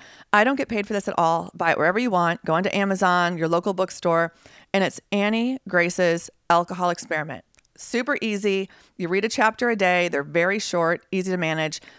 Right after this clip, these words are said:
There's a little journaling, a little self-reflection, some, like, fun little exercises. And if we do it all together, it's great. Maybe get a couple friends of yours or family members to join. I figure about January eleventh, it's after the holidays.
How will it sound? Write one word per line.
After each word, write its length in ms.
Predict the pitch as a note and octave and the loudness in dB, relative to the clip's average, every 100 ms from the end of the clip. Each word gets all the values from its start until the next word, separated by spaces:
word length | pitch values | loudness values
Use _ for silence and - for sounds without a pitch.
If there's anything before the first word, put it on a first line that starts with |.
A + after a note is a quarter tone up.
| _ | _
There's 140 | F#3+ E3+ | -4 -2
a 40 | |
little 180 | D#3 F3 | -2 -4
journaling, 640 | - E4 D4+ C#4+ C4+ B3+ | -2 -2 0 0 0 0
a 60 | G#3 | -2
little 180 | F3 D#3+ | -2 -4
self-reflection, 1120 | - D#3 - F3 C4 B3 - A#3+ A3+ A3 A3 | -2 -4 -4 -6 0 0 -2 -4 -2 -2 -4
some, 180 | G#3 E3 | -4 -2
like, 180 | E3 - - | -4 -4 -2
fun 200 | A#3 G3 | -2 0
little 180 | E3+ - | -4 -2
exercises. 960 | C4 - A#3+ - A3 G#3+ G#3 G3+ G3+ - - - - | -4 -2 -6 0 0 0 -2 -2 -4 -6 -16 -20 -10
And 380 | - F#3+ F#3 F3+ | -2 0 0 0
if 120 | F#3+ G#3 | -6 -6
we 100 | G3 | -4
do 160 | G#3+ | 0
it 60 | G#3 | 0
all 100 | F#3 | 0
together, 380 | G#3 B3 A#3 A#3 | 0 2 2 0
it's 120 | - | -2
great. 360 | A#3 G#3 G#3+ | 0 2 2
Maybe 180 | G#3 G#3 | 0 0
get 100 | A3 | 0
a 40 | G#3 | -2
couple 260 | - A3 | -4 -6
friends 420 | G3 - G3+ A3+ | -4 0 0 0
of 80 | A3+ | -2
yours 380 | G#3 G#3 G#3 G3 | 0 2 2 0
or 60 | E3 | -4
family 340 | F#3 F#3 G3 | -4 -4 -2
members 420 | G3+ F#3+ F#3+ F#3 | -2 0 -2 -2
to 100 | - | -6
join. 480 | E3+ F3+ F3+ F3+ F#3 - - - _ | -6 0 0 0 -2 -8 -20 -20 _
I 100 | - | -2
figure 220 | F3+ G#3 G3+ | -2 0 -2
about 220 | - E3 | -2 -4
January 400 | G3 G3+ G3+ G3 | -2 0 0 0
eleventh, 420 | F#3 F#3+ G3+ G3 - | 2 0 0 -6 -10
it's 140 | - | -2
after 200 | E3+ F3+ | -2 -2
the 80 | E3+ | -6
holidays. 720 | - A#3+ B3 A#3 A3+ A3 - | 0 0 2 2 0 0 -6